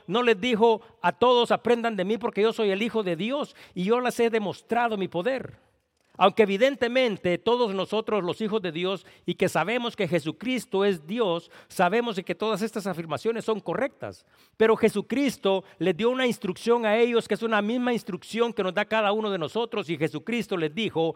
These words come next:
"Aprendan de mí que yo soy manso y que soy humilde."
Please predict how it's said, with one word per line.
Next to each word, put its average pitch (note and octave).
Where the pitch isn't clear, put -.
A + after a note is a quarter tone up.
"Aprendan A#3
de E3+
mí A#3
que F3
yo G3+
soy F3+
manso E3
y B2+
que C3+
soy F3+
humilde." E3+